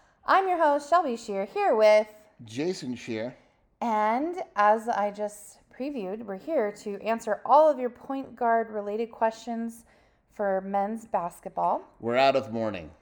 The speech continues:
Speaker 2: What Houston game, I say?
Speaker 1: Yeah, you guys might have noticed we kinda dropped off the map a little bit.
Speaker 2: Well, it was a twelve-hour drive back, and we didn't do it that night because I got, uh, I got back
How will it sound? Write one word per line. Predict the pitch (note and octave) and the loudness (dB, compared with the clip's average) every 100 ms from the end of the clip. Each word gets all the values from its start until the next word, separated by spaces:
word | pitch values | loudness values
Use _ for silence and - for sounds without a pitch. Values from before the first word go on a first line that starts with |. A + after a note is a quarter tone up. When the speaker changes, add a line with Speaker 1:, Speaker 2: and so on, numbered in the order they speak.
| _ _ _ | _ _ _
Speaker 2:
What | E3 - | -2 -2
Houston | - F#2 - F2+ | -4 -12 -12 -12
game, | D#2+ D#2 D2+ | -12 -12 -14
I | D2+ | -16
say? | - E2+ F2+ - _ _ _ _ _ _ _ _ | -14 -14 -14 -16 _ _ _ _ _ _ _ _
Speaker 1:
Yeah, | A3 G#3 | 2 2
you | G#3 | 4
guys | A3 A3 | 2 4
might | G#3+ | 2
have | G#3 | 2
noticed | G3+ F#3+ G3 | 2 0 -6
we | F#3+ F#3 F#3 _ - | -12 -12 -16 _ -10
kinda | G#3 F#3+ | -6 -2
dropped | F#3 F3+ F#3+ | 0 -2 0
off | F#3 - | -2 -2
the | F3+ | -8
map | F3 E3+ | -6 -4
a | |
little | F3 E3 | -6 -4
bit. | E3 E3 | -2 4
Speaker 2:
Well, | F3 E3+ D#3 - | 8 8 6 2
it | D3+ | -2
was | C#3 | -2
a | C#3 | -4
twelve-hour | F3 E3 D3+ C3 B2 | 2 4 6 6 4
drive | A2+ A#2 A2+ G#2 | 2 4 4 2
back, | A2 G#2+ G#2+ G2+ - _ _ | 2 2 2 -2 -10 _ _
and | G2 G#2 G#2 | -8 -8 -6
we | G2 A2 | -6 -4
didn't | G#2+ | -2
do | A2+ | -4
it | G2+ | -4
that | G#2+ F#2+ | -4 -4
night | G2 G2 F#2 | -6 -6 -10
because | F#2+ G#2 G2 F#2+ - - | -6 0 0 -2 -6 -8
I | F#2+ | -4
got, | G2 F#2+ F#2 F2+ | -2 -2 -2 -4
uh, | F#2 F2+ F2 F2 E2+ _ _ _ _ _ _ _ _ _ _ - | -4 -2 -2 -4 -8 _ _ _ _ _ _ _ _ _ _ -10
I | G#2 | -6
got | G2+ F#2 | -4 -2
back | G2 F#2 F#2 | -2 -4 -6